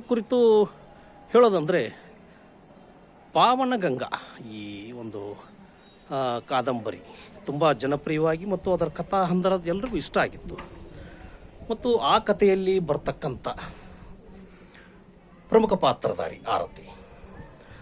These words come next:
ಆರತಿ ಅವರು ಒಂದು ಸ್ನಿಗ್ಧ ಸೌಂದರ್ಯ ಅಂತ ಹೇಳ್ಬೋದು, ಅಂದ್ರೆ ಸಹಜವಾದಂಥ ರೂಪ ಅವ್ರದ್ದು, ಯಾವುದೇ ಆಡಂಬರ ಇಲ್ಲ ಮತ್ತು, ಆ, ಯಾವುದೇ ಒಂದು ಹೀರೋಯಿಸಮ್ ಅಥವಾ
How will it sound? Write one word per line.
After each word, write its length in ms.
ಆರತಿ 300
ಅವರು 260
ಒಂದು 720
ಸ್ನಿಗ್ಧ 400
ಸೌಂದರ್ಯ 500
ಅಂತ 180
ಹೇಳ್ಬೋದು, 400
ಅಂದ್ರೆ 200
ಸಹಜವಾದಂಥ 760
ರೂಪ 280
ಅವ್ರದ್ದು, 500
ಯಾವುದೇ 360
ಆಡಂಬರ 460
ಇಲ್ಲ 200
ಮತ್ತು, 540
ಆ, 240
ಯಾವುದೇ 360
ಒಂದು 300
ಹೀರೋಯಿಸಮ್ 920
ಅಥವಾ 500